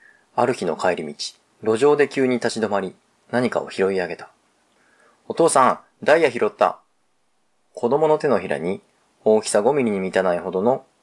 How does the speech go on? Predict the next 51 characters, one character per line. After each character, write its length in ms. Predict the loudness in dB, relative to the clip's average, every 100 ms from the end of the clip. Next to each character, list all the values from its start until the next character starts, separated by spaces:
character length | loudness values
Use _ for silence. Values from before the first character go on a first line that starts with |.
| _
し 100 | -8
か 140 | -4 -2
し、 260 | -4 -10 _ _ _
例 160 | 0 2
の 180 | 2 0
あ 60 |
の 100 | 0
形 320 | -2 -4 -2
に 80 | -2
カ 80 | -2
ッ 60 | -2
ト 100 | -2
さ 140 | -4
れ 80 | 0
た、 200 | 0 -2 _ _ _
キ 120 | -4
ラ 140 | 0 0
キ 100 | 0
ラ 100 | -4
光 260 | 0 0
る 40 | 0
石 180 | -2 -6
が 80 |
乗 100 | -6
っ 20 | -8
て 160 | -8
い 60 | -8
た。 160 | -8 -16 _ _ _ _ _ _ _ _ _ _ _ _ _ _ _ _ _ _ _ _ _ _ _ _ _ _ _ _ _ -20
そ 160 | -8 -2
の 120 | 2
ダ 120 | 4 4
イ 60 |
ヤ 60 | 2
っ 80 | 2
ぽ 140 | 2
い 80 | 2
石、 300 | 0 -8 -12 _ _ _ _ -4
こ 100 | 0
こ 100 | 2
で 80 | 4
は 100 | 2
便 160 | 0
宜 100 | -4
的 140 | -6 -4
に 120 | 0
ダ 100 | 2
イ 40 |
ヤ 80 | 2
と 100 | 0
呼 100 | -4
ぼ 240 | -4 -6